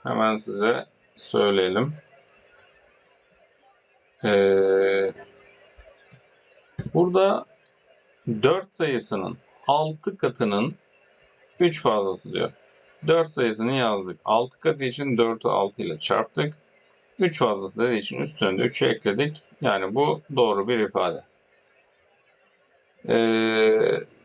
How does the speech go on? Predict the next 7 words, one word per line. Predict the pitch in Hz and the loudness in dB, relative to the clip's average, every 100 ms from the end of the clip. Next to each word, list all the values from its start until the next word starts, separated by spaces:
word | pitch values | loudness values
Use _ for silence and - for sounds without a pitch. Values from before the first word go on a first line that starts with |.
| - | 0
Murat'a | 117 135 175 190 | 2 4 2 2
bakarsak | 175 156 135 131 170 175 _ _ | 2 2 0 0 -2 -4 _ _
sekiz | - - - 120 135 202 | -14 -6 0 0 2 -2
sayısı | - - 156 151 - 190 | 0 2 2 0 -2 -2
ile | - 131 107 78 - _ _ _ _ _ _ _ _ _ _ | 0 2 2 0 -6 _ _ _ _ _ _ _ _ _ _
beş | 98 101 165 185 | -2 0 0 -4
sayısının | - - 147 135 131 98 90 98 | -12 -4 -2 -2 -6 -8 -6 -6